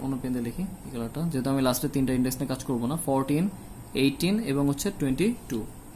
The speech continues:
ওকে? এখন আমাকে comparison করতে হবে কি? টুয়েলভ বা নাইন এর মাঝখানে, তাই না? মা-, নাইন এর মধ্যে। এখন যদি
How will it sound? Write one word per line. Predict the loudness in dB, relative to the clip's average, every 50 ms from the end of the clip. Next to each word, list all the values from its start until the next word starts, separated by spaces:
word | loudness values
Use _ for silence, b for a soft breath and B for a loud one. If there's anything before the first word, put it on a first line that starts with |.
| -8 -4 -2
ওকে? | 0 2 0 0 -2 B B B B B B B B B 0 2
এখন | 4 6 6
আমাকে | 6 4 2 4 2
comparison | 4 4 4 4 4 4 4 4
করতে | 4 4 4
হবে | 4 4 4 4
কি? | 2 2 2 4
টুয়েলভ | 6 6 8 8 8 6
বা | 6 6 6
নাইন | 6 6 6 6
এর | 4 4
মাঝখানে, | 2 2 0 -4 -4 -2 -2 -2
তাই | -2 0 0
না? | -2 -2 -4 -12 -16 -16 -10 -6 -4
মা-, | -2 0 2 2
নাইন | 2 4 4 4
এর | 2 2
মধ্যে। | 2 0 -2 -4 -6 -6 -12 -2 0 2
এখন | 4 4 6
যদি | 6 6